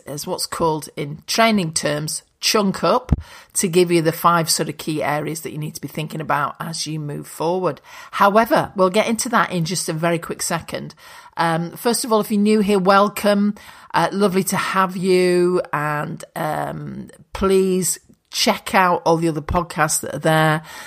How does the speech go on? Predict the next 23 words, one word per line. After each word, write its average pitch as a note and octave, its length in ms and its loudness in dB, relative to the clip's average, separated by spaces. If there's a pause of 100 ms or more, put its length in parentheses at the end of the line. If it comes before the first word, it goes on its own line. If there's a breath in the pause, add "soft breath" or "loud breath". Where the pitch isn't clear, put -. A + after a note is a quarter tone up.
(240 loud breath)
And D#3 240 0
you'll E3 80 2
be G#3 60 4
able F#3 140 2
to - 100 -2
see D#3+ 160 2
which - 220 -2
are - 20 -6
the D3 60 -4
most D#3 200 -4
popular - 320 0
ones, D3+ 240 0
so C#3+ 120 0
it C3 60 -4
might D3+ 200 0
be D#3+ 80 -4
an D3+ 80 -4
idea D3+ 300 -2
to, D3 320 -6
to - 180 -8
start - 320 -2
there C3+ 140 -4
first. F#3+ 440 2